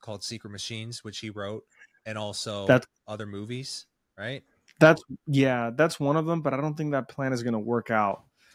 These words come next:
Speaker 1: He's
Speaker 2: Um,
Speaker 1: doing it. Have you know, have you,
Speaker 2: he
Speaker 1: did you notice that they came out with a movie called Secret
Speaker 2: they
Speaker 1: Machines?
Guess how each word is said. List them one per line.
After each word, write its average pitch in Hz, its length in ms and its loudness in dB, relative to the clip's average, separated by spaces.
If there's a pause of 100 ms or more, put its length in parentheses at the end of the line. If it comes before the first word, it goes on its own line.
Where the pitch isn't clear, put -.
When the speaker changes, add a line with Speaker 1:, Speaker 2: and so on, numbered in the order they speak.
(480)
Speaker 1:
He's 110 180 2
Speaker 2:
Um, - 20 -2
Speaker 1:
doing 165 260 4
it. 101 160 -10 (580)
Have 127 120 -8
you 147 80 -2
know, 151 140 0
have 147 200 -4
you, 147 60 -8
Speaker 2:
he 160 380 2
Speaker 1:
did 139 120 -6
you 165 100 -4
notice 147 300 -2
that 151 120 -4
they 135 80 -4
came 139 220 -4
out 139 120 -4
with 135 120 -6
a 127 40 -6
movie 120 420 -4
called 113 240 -2
Secret 131 300 -6 (240)
Speaker 2:
they 151 120 6
Speaker 1:
Machines? 139 340 -6